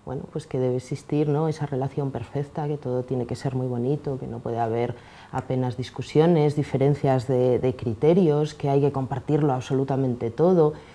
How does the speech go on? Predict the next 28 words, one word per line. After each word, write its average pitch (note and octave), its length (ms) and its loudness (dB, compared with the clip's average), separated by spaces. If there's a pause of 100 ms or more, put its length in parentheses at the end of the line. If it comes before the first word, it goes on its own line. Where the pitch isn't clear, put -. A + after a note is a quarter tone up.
(260)
Eso A#2 220 -8
no F#3+ 180 0
es C#3 140 -4
real, A#2 440 -6
¿no? G3 160 -6
No G3+ 140 -4
tiene B2+ 220 -6
por - 220 -12
qué A#2 480 -4
ser - 220 -8
así. E3+ 300 -4
Por B2+ 140 -8
supuesto C3 320 -4
que C3 60 -2
en B2+ 80 0
una C3 160 -2
pareja, C3 320 -6
en B2 40 -4
una B2+ 140 -4
relación C3+ 340 -4
de C3 60 -4
pareja C#3 340 -6
hay D3+ 60 -2
que F3+ 120 -10
compartir, - 680 -2
¿no? D3+ 160 -4
Muchas E3 340 -8
cosas, D#3+ 380 -6